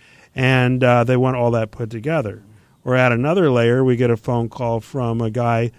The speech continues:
who left his watch at a hotel in New York City, would like for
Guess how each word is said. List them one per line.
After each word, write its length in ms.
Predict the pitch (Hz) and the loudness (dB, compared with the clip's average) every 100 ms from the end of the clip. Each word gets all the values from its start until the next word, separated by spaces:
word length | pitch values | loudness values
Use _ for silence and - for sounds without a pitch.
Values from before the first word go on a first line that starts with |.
| - _ _ _ | -18 _ _ _
who 200 | 139 123 | 0 2
left 360 | 131 143 - | 4 2 2
his 220 | 135 117 | -2 -2
watch 640 | 113 131 143 123 - - - _ _ _ - | -2 0 0 0 -6 -14 -16 _ _ _ -2
at 140 | 127 | 0
a 80 | 110 | 2
hotel 440 | 131 123 170 143 | 0 2 4 4
in 100 | 135 | 4
New 80 | 127 | 2
York 200 | 123 107 | 0 -2
City, 540 | - 175 143 123 147 - _ _ - | -2 2 2 2 -2 -8 _ _ -2
would 100 | 131 | 2
like 220 | 131 - | 0 0
for 180 | 123 | -6